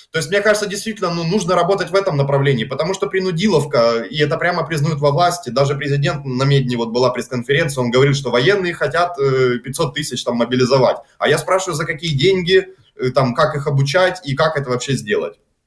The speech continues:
То есть идет такое немножко перекладывание, э, ответственности, там, с политической власти на военную и наоборот.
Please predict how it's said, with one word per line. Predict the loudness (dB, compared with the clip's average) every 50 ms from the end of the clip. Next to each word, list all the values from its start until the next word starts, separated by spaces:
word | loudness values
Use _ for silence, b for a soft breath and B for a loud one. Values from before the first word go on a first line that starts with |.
| _ _ _ -20 -14 -2 0
То | 2
есть | 2 4
идет | 2 2 2 2
такое | 0 0 2 2 2 4
немножко | 4 2 2 2 0 -2 -2
перекладывание, | -2 0 -2 0 2 2 2 2 2 2 0 -2 -2 -2 -2 0
э, | 0 0 0 -2 -2 -4 -6 -8 -10 -12 -12 -10 -8 -4 -2 0 2 4 4 4 4
ответственности, | 4 4 4 2 2 2 2 -4 -6 -6 -6 -8 -10
там, | -6 -6 -6 -6
с | -4
политической | -4 -2 -2 -2 -2 -4 -6 -6 -2 -2
власти | 0 0 0 -2 -2 -4
на | -4 0 0
военную | 0 0 0 0 0 0 0 0
и | 0 2
наоборот. | 2 2 4 4 4 4 4 2 0 -4